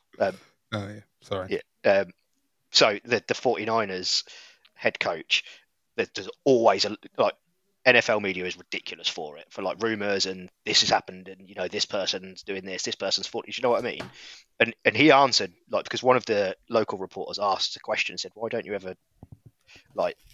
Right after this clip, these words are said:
Speaker 1: turn, like, like what you're saying, say that's not true, that's not the case and stuff?"
Speaker 2: Yeah.
Speaker 1: He said, "A, because I'd be doing it all the time. There's always rumours
Speaker 2: Mm-hmm.
Speaker 1: flying around, there's always stuff going on. So the minute you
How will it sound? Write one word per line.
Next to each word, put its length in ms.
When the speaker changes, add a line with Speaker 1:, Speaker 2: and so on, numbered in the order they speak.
Speaker 1:
turn, 300
like, 200
like 160
what 120
you're 140
saying, 420
say 200
that's 200
not 120
true, 180
that's 180
not 80
the 80
case 280
and 100
stuff?" 260
Speaker 2:
Yeah. 140
Speaker 1:
He 80
said, 300
"A, 300
because 360
I'd 100
be 120
doing 240
it 100
all 100
the 80
time. 300
There's 120
always 280
rumours 240
Speaker 2:
Mm-hmm. 80
Speaker 1:
flying 240
around, 320
there's 140
always 340
stuff 300
going 240
on. 160
So 320
the 80
minute 260
you 300